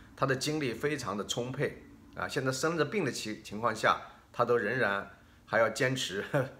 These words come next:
<laughs> 就是一点都不示弱啊，就像一个好斗的公鸡一样。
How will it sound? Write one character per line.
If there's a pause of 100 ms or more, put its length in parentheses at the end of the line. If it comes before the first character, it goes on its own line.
<laughs>
就
是
一
点
都
不
示
弱 (600)
啊，
就
像
一
个
好
斗
的
公
鸡
一
样。